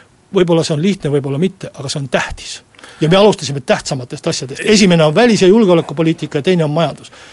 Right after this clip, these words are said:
Keskerakond on leppinud nüüd kokku selles ja lubanud, et uus valitsus toetab kõiki neid sanktsioone otseselt, mida Euroopa Liit on Venemaa suhtes kehtestanud ja et Eesti toetab neid.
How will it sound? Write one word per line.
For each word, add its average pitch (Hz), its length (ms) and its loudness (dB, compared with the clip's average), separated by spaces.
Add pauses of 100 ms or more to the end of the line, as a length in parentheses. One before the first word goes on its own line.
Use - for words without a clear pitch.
(1160)
Keskerakond 156 640 0
on 131 100 -8
leppinud 160 400 -2
nüüd 151 200 -4
kokku - 500 -4 (400)
selles 170 380 0
ja 135 80 -8
lubanud, 151 440 -4 (520)
et - 300 -8 (540)
uus 214 220 2
valitsus 143 500 -4 (520)
toetab 175 360 -2 (180)
kõiki 226 320 -2
neid 165 220 -2
sanktsioone 143 560 -4 (320)
otseselt, 156 560 -4
mida 147 340 -2 (580)
Euroopa 170 380 0
Liit 165 220 -2
on 135 100 -2
Venemaa 147 300 0
suhtes 143 340 -8
kehtestanud 143 680 -8
ja 139 80 -8
et 139 140 -2
Eesti 190 260 0
toetab 135 440 -6
neid. - 160 -20